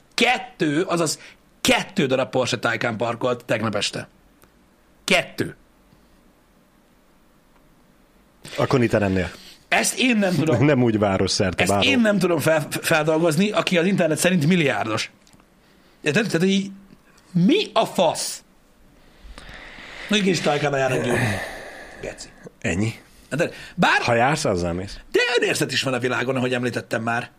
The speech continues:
Speaker 1: Tudod, mikor mennék még egyszer Tajkánnal gyúrni, bazd meg, érted? Így, mikor ott egy másik. Kurva
Speaker 2: Mondjuk,
Speaker 1: száradt.
Speaker 2: amúgy
Speaker 1: Ott
Speaker 2: az,
Speaker 1: gyújtanám fel a parkolóba.
Speaker 2: az dögöljek meg,
Speaker 1: A
Speaker 2: Pisti.
Speaker 1: sajátomat.
Speaker 2: Amúgy megnézném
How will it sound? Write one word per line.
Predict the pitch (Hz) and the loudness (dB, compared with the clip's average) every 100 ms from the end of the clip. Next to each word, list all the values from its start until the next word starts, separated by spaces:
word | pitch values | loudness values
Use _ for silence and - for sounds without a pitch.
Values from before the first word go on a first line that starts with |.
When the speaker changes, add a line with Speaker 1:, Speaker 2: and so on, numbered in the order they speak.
| _ - | _ -2
Speaker 1:
Tudod, | 202 | 0
mikor | 151 139 | 0 0
mennék | 123 117 | -2 -2
még | 117 | -2
egyszer | 117 131 | -2 -4
Tajkánnal | 120 110 120 117 | -4 -4 -2 -2
gyúrni, | 120 117 | -2 -2
bazd | 113 117 117 | -2 -2 -2
meg, | 117 | -2
érted? | 123 117 - - - - - - - | -2 -2 -6 -10 -20 -20 -20 -12 -4
Így, | 147 143 | -2 0
mikor | 147 139 | 0 0
ott | 131 | -2
egy | 110 | -4
másik. | 101 107 113 - - - - - - - _ _ _ - - | -4 -6 -6 -10 -20 -10 -4 -4 -4 -14 _ _ _ -12 -4
Kurva | 123 117 | 0 2
Speaker 2:
Mondjuk, | 135 143 | 4 2
Speaker 1:
száradt. | 110 131 | 2 2
Speaker 2:
amúgy | 139 139 | 2 4
Speaker 1:
Ott | 214 | 2
Speaker 2:
az, | 151 | 4
Speaker 1:
gyújtanám | 185 190 180 175 | 2 2 0 2
fel | 165 | 0
a | - | 0
parkolóba. | 180 202 - 113 | 0 -2 0 0
Speaker 2:
az | 120 | 2
dögöljek | 117 110 101 | 2 2 2
meg, | 117 101 | 0 -2
Speaker 1:
A | |
Speaker 2:
Pisti. | 110 - | 0 2
Speaker 1:
sajátomat. | 165 156 - 120 110 - - | 2 2 -2 -6 -8 -8 -2
Speaker 2:
Amúgy | 113 117 | 2 2
megnézném | 120 104 95 92 95 95 | 2 2 2 0 0 -4